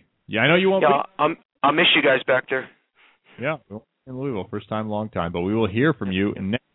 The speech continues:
Speaker 1: Monday. Thanks, Mike.
Speaker 2: Wish you guys the best. Take care.
Speaker 1: All right, Mike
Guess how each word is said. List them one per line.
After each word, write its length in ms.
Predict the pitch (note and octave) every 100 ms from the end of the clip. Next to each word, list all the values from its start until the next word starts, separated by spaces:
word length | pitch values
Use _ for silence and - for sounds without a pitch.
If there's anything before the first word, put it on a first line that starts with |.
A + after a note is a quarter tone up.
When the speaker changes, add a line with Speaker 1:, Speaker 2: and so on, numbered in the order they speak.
| _
Speaker 1:
Monday. 300 | G#2+ G#2+ E2+
Thanks, 200 | - B2+ B2
Mike. 220 | A#2+ A#2 _ - - - - - - -
Speaker 2:
Wish 100 | C3+
you 100 | D#3+
guys 140 | D#3 D3
the 60 | D#3
best. 200 | C#3+ B2+
Take 140 | - C#3
care. 220 | C#3+ A2+ - _ _ _ _ G2
Speaker 1:
All 80 |
right, 120 | A#2 A#2+
Mike 140 | F#2+